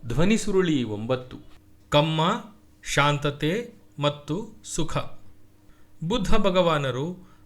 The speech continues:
ನಾವು ಮಾಡುತ್ತಿರುವ ಕರ್ಮಗಳ ಬಗ್ಗೆ ಅತಿ ಹೆಚ್ಚು ಒತ್ತು ನೀಡಿದ್ದಾರೆ.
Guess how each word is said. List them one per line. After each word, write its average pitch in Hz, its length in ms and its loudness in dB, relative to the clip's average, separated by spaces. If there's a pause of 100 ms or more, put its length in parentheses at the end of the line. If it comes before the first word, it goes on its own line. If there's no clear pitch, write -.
ನಾವು 160 320 2
ಮಾಡುತ್ತಿರುವ 208 680 -2
ಕರ್ಮಗಳ 190 600 0
ಬಗ್ಗೆ 135 680 -4 (340)
ಅತಿ 226 360 -2
ಹೆಚ್ಚು 196 400 -4
ಒತ್ತು 139 300 -4
ನೀಡಿದ್ದಾರೆ. 143 540 -2